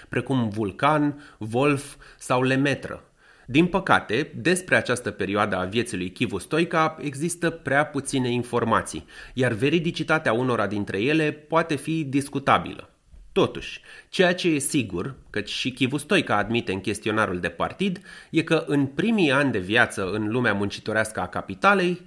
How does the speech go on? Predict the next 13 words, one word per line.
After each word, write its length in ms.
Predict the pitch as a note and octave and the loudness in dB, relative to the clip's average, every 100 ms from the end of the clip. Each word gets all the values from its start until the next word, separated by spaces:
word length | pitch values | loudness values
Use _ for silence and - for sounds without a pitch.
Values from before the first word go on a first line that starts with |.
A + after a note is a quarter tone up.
| - | -10
tânărul 400 | - A#3 E3+ C3 | -2 2 2 2
proletar 800 | - - A#2 G2+ G2+ F3+ E3+ - | 0 0 0 0 4 4 4 0
a 120 | B2+ | -6
cochetat 600 | D#3 - E3 B2 - D3+ | -4 -4 -2 -2 0 -2
cu 100 | - | -2
politica, 720 | C3+ D3 C#3 A#2+ F#2 - - - | -2 0 2 0 -4 -8 -10 -10
fiind 300 | - D#3+ F3+ | 0 2 2
chiar 220 | G#3 F#3 | 2 2
membru 420 | E3+ F3+ G#2+ G#2+ | 4 2 2 0
al 140 | C3 D3+ | 0 0
Partidului 640 | - D3 C#3+ D#3+ D#3 D3+ | 0 0 2 0 2 2
Național 640 | C3+ B2 A2+ B2 D3 C#3+ | 2 0 0 0 0 0
Țărănesc, 640 | C#3 C3+ B2+ G2+ - - | -4 -4 -2 -2 -4 -10